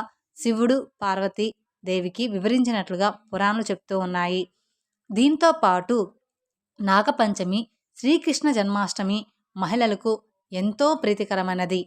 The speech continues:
అలాగే రాఖీ పండుగ కూడా ఈ శ్రావణ మాసంలోనే వస్తుంది. అలా ఈ మాసం అంతా కూడా పచ్చడి తోరణాలతో, పసుపు కుంకుమలతో, పిండి వంటలతో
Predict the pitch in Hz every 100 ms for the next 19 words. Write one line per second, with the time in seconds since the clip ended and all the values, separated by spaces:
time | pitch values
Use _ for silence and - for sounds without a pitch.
0 | _ _ _ - 185 190 175 202 311 -
1 | _ _ 180 180 262 330 320 247 208 196
2 | 190 185 180 190 - _ _ 226 285 -
3 | 233 208 214 196 185 202 180 196 240 _
4 | 185 - 190 180 180 170 _ _ _ 196
5 | 233 247 262 - _ - 269 285 196 190
6 | 285 339 262 185 180 196 233 262 285 240
7 | 196 202 214 220 - _ _ - 214 -
8 | 349 302 - 185 196 208 196 190 - -
9 | - _ _ 247 247 - 359 370 - 226
10 | 214 196 190 - 208 - _ - 214 247
11 | 277 208 190 202 196 180 202